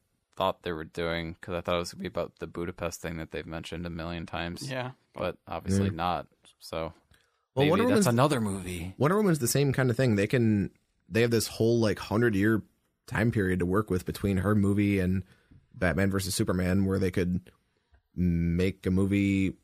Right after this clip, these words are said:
Speaker 3: about her in pretty much any point in that time.
Speaker 1: Yeah.
Speaker 3: So this is the first of those concepts, presumably.
Speaker 1: Yeah.
Speaker 3: I think it looks like fun.
Speaker 1: Hmm.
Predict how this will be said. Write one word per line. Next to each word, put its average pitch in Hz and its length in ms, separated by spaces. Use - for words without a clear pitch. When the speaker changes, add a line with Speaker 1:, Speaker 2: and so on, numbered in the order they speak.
Speaker 3:
about 98 340
her 101 280
in 95 140
pretty 104 140
much 107 280
any 101 300
point 92 280
in 107 60
that 95 160
time. 92 440
Speaker 1:
Yeah. 104 160
Speaker 3:
So 95 220
this 92 220
is 92 400
the 90 100
first - 380
of 85 380
those 87 300
concepts, - 420
presumably. 92 540
Speaker 1:
Yeah. 104 160
Speaker 3:
I - 300
think 104 140
it - 20
looks 131 140
like 131 120
fun. 117 300
Speaker 1:
Hmm. 147 120